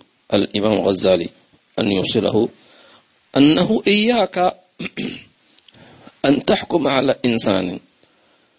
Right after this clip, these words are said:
إذا رأيته حسن الخلق، جميل وحسن الخلق، لا يعني حسن، كونه، كون حسن الخلق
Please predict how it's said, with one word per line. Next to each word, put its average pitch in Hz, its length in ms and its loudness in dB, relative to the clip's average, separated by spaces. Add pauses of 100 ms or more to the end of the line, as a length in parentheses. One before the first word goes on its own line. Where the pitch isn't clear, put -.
(380)
إذا 185 300 6
رأيته 214 800 2 (580)
حسن 151 520 0
الخلق، - 680 -2 (800)
جميل 101 680 0 (720)
وحسن - 1300 0
الخلق، 101 440 -2 (440)
لا 175 300 2
يعني 196 400 0
حسن، - 420 -6 (540)
كونه، 110 580 0 (580)
كون 113 320 2
حسن 107 340 -2
الخلق 135 420 -2